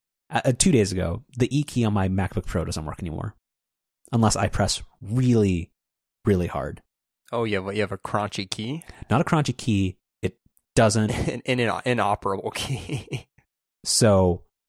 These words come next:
Speaker 1: yeah. So, uh, the things that used to work, like just computers, they, they don't work anymore. But, uh, my Hue lights, rock solid. And now when there's a power outage, which happens a lot,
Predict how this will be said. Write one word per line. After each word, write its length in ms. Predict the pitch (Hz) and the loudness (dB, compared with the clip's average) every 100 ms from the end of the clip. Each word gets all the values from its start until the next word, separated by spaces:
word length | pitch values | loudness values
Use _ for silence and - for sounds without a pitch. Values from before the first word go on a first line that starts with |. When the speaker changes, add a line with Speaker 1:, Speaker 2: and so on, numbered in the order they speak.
| _ _ _ _ - | _ _ _ _ -4
Speaker 1:
yeah. 320 | 175 220 90 - - | 2 4 2 -2 -8
So, 440 | - 143 127 - _ _ _ - | 0 4 4 2 _ _ _ -12
uh, 120 | 139 139 | -8 -4
the 180 | 147 147 | -2 2
things 200 | 180 175 | 4 4
that 60 | |
used 200 | 110 - | 2 2
to 40 | 104 | 2
work, 220 | 90 - | 0 0
like 140 | 92 - | -2 -2
just 160 | - | -4
computers, 580 | 90 - 165 - - - _ _ 113 | -4 2 2 0 -6 -12 _ _ -2
they, 340 | 117 123 107 | 2 2 2
they 180 | 113 123 | 2 2
don't 180 | 127 101 | 2 2
work 200 | 95 - | 0 -2
anymore. 420 | 85 80 85 104 _ _ - | -8 -8 -10 -12 _ _ 0
But, 520 | 92 90 90 90 - | 2 2 0 -4 -4
uh, 280 | 98 92 92 | 0 0 -2
my 120 | 101 | -2
Hue 140 | 98 165 | 2 4
lights, 520 | 110 104 - - - _ - | 2 0 -2 -4 -8 _ -6
rock 200 | 82 - | -4 0
solid. 400 | 98 92 95 98 _ _ _ _ _ | 0 2 0 -4 _ _ _ _ _
And 360 | 95 92 95 95 | -2 -2 -2 0
now 260 | 98 101 | 2 4
when 140 | 98 98 | 2 0
there's 120 | 95 | 0
a 40 | |
power 240 | - 123 104 | 0 2 2
outage, 260 | 95 92 | 0 -4
which 120 | - - | -8 -8
happens 260 | - 92 | -8 -6
a 40 | 90 | -2
lot, 380 | 92 92 - | 0 -2 -4